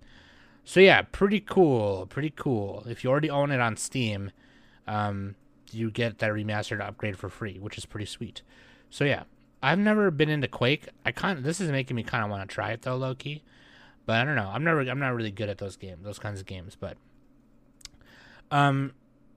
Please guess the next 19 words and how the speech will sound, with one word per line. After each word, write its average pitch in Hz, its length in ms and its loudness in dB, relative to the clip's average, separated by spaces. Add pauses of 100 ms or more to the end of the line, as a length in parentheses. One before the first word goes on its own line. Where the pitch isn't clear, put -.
(520)
let's - 260 -6
add, 196 200 -2 (100)
you 139 80 -4
know 190 100 -2
what? 196 140 -6
I'm 113 80 -10
gonna 110 120 -6
move 107 140 -6
that 101 180 -8
to 104 140 -12
the 92 160 -14
end 98 220 -14
of 101 240 -16 (200)
that. 92 200 -16
Hold 101 160 -12
on 101 80 -16
a 95 60 -16
second. 98 320 -14 (240)
<clears throat> 247 480 2